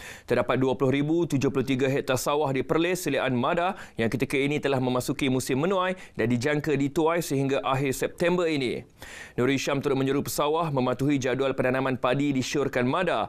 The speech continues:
supaya jadual pengayaran sawah dapat diselaras.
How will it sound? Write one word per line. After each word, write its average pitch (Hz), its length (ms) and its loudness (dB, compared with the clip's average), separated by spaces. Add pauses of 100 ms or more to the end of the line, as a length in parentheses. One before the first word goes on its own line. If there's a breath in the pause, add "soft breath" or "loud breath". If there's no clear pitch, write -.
(140 loud breath)
supaya 123 400 0
jadual 131 400 0
pengayaran 123 320 0
sawah 160 320 0
dapat 127 400 0
diselaras. 131 880 -2